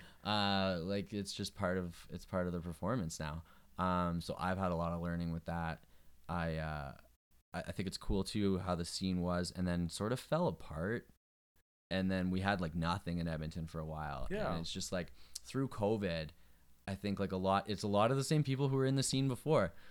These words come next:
Speaker 1: Like, Sean and Gloom was from Stallard, and, like, I could list so many, right, of just people who were in bands then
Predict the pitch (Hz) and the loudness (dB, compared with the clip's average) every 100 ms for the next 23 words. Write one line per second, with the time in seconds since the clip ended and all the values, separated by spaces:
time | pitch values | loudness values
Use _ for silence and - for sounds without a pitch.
0 | - - - - - - - 92 82 92 | -16 -14 -8 -8 -6 -8 -6 -2 0 2
1 | 98 98 92 104 107 - 110 107 - 101 | 2 2 2 2 0 -2 -4 -4 2 4
2 | 104 87 82 80 - 90 87 87 85 82 | 4 2 -2 -6 -4 -2 0 0 -2 -2
3 | 82 78 - 95 92 - 113 95 113 101 | -2 -4 -4 -6 -6 -12 -12 -2 0 0
4 | 104 - - - - - - - 127 110 | -2 -6 -14 -18 -20 -20 -10 -4 0 2
5 | 107 - - 113 113 110 92 82 95 120 | 0 0 2 2 4 2 0 0 0 0
6 | 98 90 101 - 110 104 101 104 101 90 | -4 -2 -4 -2 -2 2 0 2 0 2
7 | 107 107 107 104 101 104 87 101 90 80 | 2 2 2 2 2 0 -2 -2 -2 -2